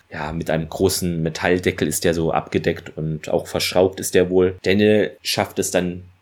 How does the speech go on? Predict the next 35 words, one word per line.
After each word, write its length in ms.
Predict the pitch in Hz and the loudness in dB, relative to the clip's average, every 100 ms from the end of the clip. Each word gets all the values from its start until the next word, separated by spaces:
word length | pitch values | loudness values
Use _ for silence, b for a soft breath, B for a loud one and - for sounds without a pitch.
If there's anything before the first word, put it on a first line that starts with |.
| _ | _
diesen 180 | 95 90 | -8 -2
Deckel 320 | 98 101 90 | 0 2 0
so 200 | 90 87 | 2 0
abzubrechen. 720 | - - - 82 87 85 - | 0 -2 -6 -4 -4 -4 -6
Also 340 | 71 78 85 82 | -4 -4 -4 -8
hat 300 | - 87 - | -6 -6 -2
auch, 340 | 85 85 82 - _ | 2 2 2 -12 _
natürlich 540 | 82 - 95 90 90 87 | -10 -4 -4 -2 -2 0
wurde 140 | 85 | 2
er 120 | 78 | 4
auch 120 | 104 | 2
verbessert, 460 | - 92 90 90 85 | 2 0 0 -2 -4
hat 140 | - | -6
dann 200 | 80 80 80 | -4 -4 -4
mehr 220 | 80 76 | -6 -6
Kraft 340 | - 87 - - | -6 -8 -8 -12
bekommen. 360 | 82 92 92 92 b 78 | -2 -2 -2 -8 b -6
„Ja, 260 | 76 76 | -6 -4
hast 160 | 87 85 | -2 2
du 40 | |
das 180 | 98 - | 2 4
gesehen 480 | 104 - 135 165 151 | 0 4 2 2 -2
hier?“ 400 | 123 123 117 - _ - | 0 2 0 -6 _ -10
zu 160 | - | -4
Sam 400 | 101 110 104 113 | 0 2 0 -2
und 480 | - 82 82 80 - | -4 -4 -4 -8 -12
sie 180 | - 95 | -8 2
nickt 300 | 110 131 - | 2 2 2
dann 340 | 120 117 110 107 | 2 2 -4 -6
und 320 | 87 87 82 | -6 -6 -8
sagt 260 | - 80 - | -4 -4 -2
nochmal, 240 | 87 85 | -4 -4
„Hier, 440 | 82 104 107 87 76 - | -2 2 2 0 -4 -8
Daniel, 380 | 95 95 101 95 | -4 0 2 0
nimm 400 | 90 90 90 85 | 0 -2 -4 -8